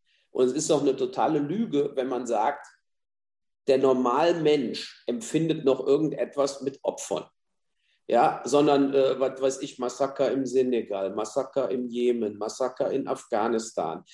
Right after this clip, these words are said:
Klar, Hanau ist näher dran, ja, so, aber als das passiert ist, war ich in Kanada, äh, Breivik, äh, Amri und so weiter. Ja, das ist ja jetzt nicht so, da-, dass, dass man dann anfängt zu heulen,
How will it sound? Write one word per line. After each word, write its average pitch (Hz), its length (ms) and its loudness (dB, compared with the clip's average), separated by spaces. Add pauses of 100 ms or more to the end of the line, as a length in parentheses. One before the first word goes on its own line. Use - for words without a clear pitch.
(180)
Klar, 147 300 2
Hanau 135 360 2
ist 123 200 -4
näher 120 260 2
dran, 127 440 -2 (160)
ja, 101 360 -2
so, 107 280 -2
aber 107 220 0
als 110 140 -4
das 117 160 -6
passiert 120 400 -6
ist, 120 120 -12
war 113 140 -4
ich 123 160 -8
in 135 120 -4
Kanada, 127 600 -4 (280)
äh, 120 160 2
Breivik, 120 920 0 (300)
äh, 120 360 4
Amri 120 600 -2
und 104 140 -2
so 104 220 -6
weiter. 82 420 -4
Ja, 113 240 -4
das 123 140 2
ist 151 160 -6
ja 151 60 2
jetzt 127 260 -2
nicht 143 160 -4
so, 143 100 -2
da-, 120 140 -2
dass, - 380 -4
dass 123 260 0
man 120 180 0
dann 117 160 2
anfängt 127 460 -4
zu 110 200 -4
heulen, 165 460 2